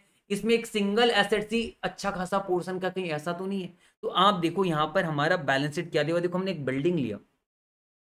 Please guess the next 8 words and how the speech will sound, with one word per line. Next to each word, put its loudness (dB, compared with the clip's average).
थाउजेंड 4
करोड़ 4
का 4
हमारा 4
बिल्डिंग 0
आ -2
रहा -4
है। -16